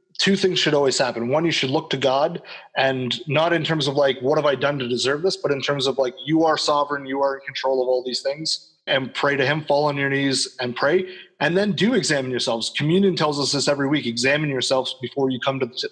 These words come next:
the Lord's table." There is no condemnation for our sins, but there is still things that we have to wrestle through and work through and repent of those things. That's, I think, the first thing every Christian can do.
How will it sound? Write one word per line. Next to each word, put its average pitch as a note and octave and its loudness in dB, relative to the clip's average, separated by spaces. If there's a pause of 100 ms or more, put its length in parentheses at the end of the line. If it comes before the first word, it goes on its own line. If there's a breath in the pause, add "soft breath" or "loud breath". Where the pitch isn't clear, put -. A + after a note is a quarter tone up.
(100)
the C3 -2
Lord's B2+ 0
table." A#2+ 0 (640 loud breath)
There C#3+ 0
is E3 0
no E3+ 2
condemnation D#3+ 0
for F#3 0
our F#3 0
sins, G3 -2
but D3 -2
there C#3+ 4
is D3+ 2
still D3+ 2
things D3+ -2
that C3 2
we C3 0
have C#3 -2
to B2+ 0
wrestle B2+ -2
through C3 0
and A#2 -2
work B2+ 0
through D#3 0 (300 loud breath)
and C#3+ 2
repent F3 0
of A#2 -2
those A2 -2
things. G#2 -6
That's, C3+ 0
I D#3 2
think, D#3 0
the C#3 2
first D#3 -2
thing D3+ 0
every D3 0
Christian D3 -4
can C3+ -2
do. F3+ 0